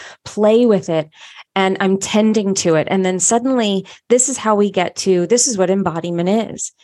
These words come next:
is allowing something to be planted inside of us and to bloom, and for us to s-,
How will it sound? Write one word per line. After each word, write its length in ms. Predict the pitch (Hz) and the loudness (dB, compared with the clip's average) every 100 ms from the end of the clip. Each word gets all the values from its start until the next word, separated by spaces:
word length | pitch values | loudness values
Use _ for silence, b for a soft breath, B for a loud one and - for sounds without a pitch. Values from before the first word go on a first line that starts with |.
| b | b
is 140 | 220 220 | 0 2
allowing 560 | 202 208 202 240 269 | 2 2 2 2 2
something 560 | 247 202 190 - 170 170 | 0 -2 -2 -6 -6 -6
to 100 | 180 | 0
be 140 | 185 | 0
planted 420 | 180 190 202 233 220 | 0 0 2 2 2
inside 400 | 202 196 185 170 | 0 0 0 0
of 80 | |
us 320 | 160 156 - - B B B | 0 -4 -6 -12 B B B
and 240 | 196 185 190 | 0 0 0
to 80 | |
bloom, 540 | 180 185 185 175 170 165 - | 0 4 4 2 -2 -4 -2
and 140 | 196 | 0
for 120 | 190 | 2
us 120 | 180 - | 0 0
to 80 | 190 | -2
s-, 200 | - | -2